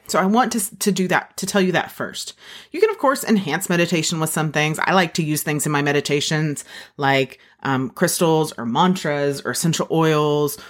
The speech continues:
or, uh, mudras, holding my hands in particular positions. You can enhance meditation, but all that's needed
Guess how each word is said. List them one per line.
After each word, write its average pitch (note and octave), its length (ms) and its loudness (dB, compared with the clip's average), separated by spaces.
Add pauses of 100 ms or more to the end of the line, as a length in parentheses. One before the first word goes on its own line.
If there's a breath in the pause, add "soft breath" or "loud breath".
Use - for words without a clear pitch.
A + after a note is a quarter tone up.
(200 loud breath)
or, B2+ 500 -2
uh, C3+ 200 -2
mudras, E3+ 580 2
holding E3+ 220 0
my C#3+ 100 0
hands D#3 240 -2
in D3+ 80 -4
particular D3+ 380 -4
positions. D3+ 580 -4 (500 loud breath)
You B3 140 -2
can B3+ 140 2
enhance G#3 520 2
meditation, C#3+ 800 -2
but - 200 -4
all F3+ 220 2
that's - 240 -2
needed G#3 440 2